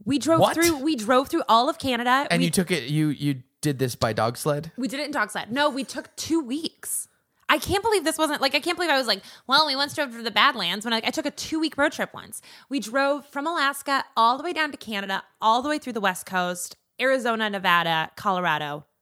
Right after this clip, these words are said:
Speaker 1: whatever else is in there, up to Minnesota.
Speaker 2: Whoa. So you did, like, you did a, like, a check mark,
Speaker 1: Yes, we did
Speaker 2: basically.
Speaker 1: a huge one 'cause we had, I mean, I'd n-, never
Speaker 2: And
Speaker 1: been
Speaker 2: I
Speaker 1: out
Speaker 2: would
Speaker 1: of
Speaker 2: say for all the haters out there who are gonna say,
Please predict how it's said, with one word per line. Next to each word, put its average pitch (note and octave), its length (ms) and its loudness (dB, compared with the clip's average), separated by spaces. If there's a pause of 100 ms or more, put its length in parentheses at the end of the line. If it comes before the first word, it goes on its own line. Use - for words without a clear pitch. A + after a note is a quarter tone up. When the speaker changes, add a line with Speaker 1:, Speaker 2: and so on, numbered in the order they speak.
(380)
Speaker 1:
whatever A3 360 4
else F3 200 2
is E3 100 -6
in D#3+ 140 -8
there, - 240 -14 (460)
up G#3+ 160 2
to F#3+ 80 -4
Minnesota. D#3 600 -4 (360)
Speaker 2:
Whoa. F#3+ 460 2
So - 140 -2
you F#3+ 80 0
did, A3 160 -2
like, F#3 240 -2
you C#3+ 80 -4
did E3 140 0
a, A2+ 300 -2
like, A2 160 -2
a F2+ 60 -6
check - 340 -4
mark, G#2 380 -10
Speaker 1:
Yes, A#3 340 2
we C#4+ 60 0
did D4+ 140 0
Speaker 2:
basically. C#4+ 40 0
Speaker 1:
a C4+ 40 -2
huge D4+ 240 -4
one C#4 180 -2
'cause B3 160 -6
we B3+ 160 -2
had, A#3+ 240 0
I B3 60 0
mean, C4 160 -4
I'd B3+ 180 -6
n-, A3+ 80 -10 (240)
never G3+ 560 -4 (540)
Speaker 2:
And D#3+ 180 4
Speaker 1:
been - 0 -
Speaker 2:
I F#3+ 100 6
Speaker 1:
out A3 60 6
Speaker 2:
would - 80 2
Speaker 1:
of G3 60 0
Speaker 2:
say B2+ 260 2
for C3+ 180 0
all C#3 80 2
the C3+ 100 -2
haters C#3 320 2
out A2+ 140 2
there G#2+ 160 2
who A2 80 0
are A#2 80 0
gonna A2 180 -2
say, A#2+ 200 0